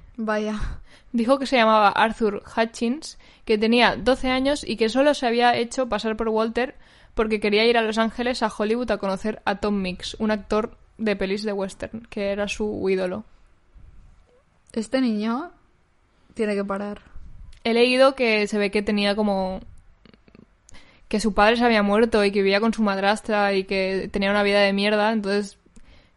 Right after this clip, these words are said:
Speaker 2: escuchó la historia del niño desaparecido y dijo, "Pues me hago pasar por él y me piro de aquí y encima me voy a Hollywood".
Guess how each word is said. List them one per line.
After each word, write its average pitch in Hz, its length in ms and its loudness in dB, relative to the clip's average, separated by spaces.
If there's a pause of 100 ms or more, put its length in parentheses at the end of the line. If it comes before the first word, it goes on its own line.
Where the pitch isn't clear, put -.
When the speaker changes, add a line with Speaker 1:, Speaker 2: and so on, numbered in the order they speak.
(240)
Speaker 2:
escuchó 214 400 0
la 220 80 4
historia 226 240 4
del 214 520 4
niño 220 240 2
desaparecido 220 600 2
y 262 40 -4
dijo, 214 280 -6
"Pues 190 140 -6
me 196 100 0
hago 196 120 -2
pasar 202 220 -6
por 208 140 0
él 226 180 0
y 214 60 -2
me 196 100 -2
piro 202 240 0
de 208 80 0
aquí 214 380 -6
y 208 140 -6
encima 202 300 -4
me 208 60 -4
voy 202 160 -4
a 202 120 -8
Hollywood". 208 400 -6